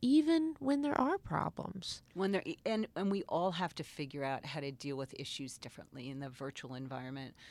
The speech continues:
Speaker 1: Is it harder for adults?
Speaker 2: <laughs> So
Speaker 1: Just wondering.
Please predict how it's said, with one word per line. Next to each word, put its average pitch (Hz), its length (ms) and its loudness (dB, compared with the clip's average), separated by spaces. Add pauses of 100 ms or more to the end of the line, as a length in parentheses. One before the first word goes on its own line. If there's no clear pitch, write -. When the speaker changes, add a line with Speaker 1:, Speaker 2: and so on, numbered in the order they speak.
Speaker 1:
Is 226 140 8
it 220 80 12
harder 196 260 10
for 233 180 2
adults? 214 580 0 (480)
Speaker 2:
<laughs> - 100 -6 (1000)
So - 160 6 (760)
Speaker 1:
Just 554 240 12 (160)
wondering. 359 400 10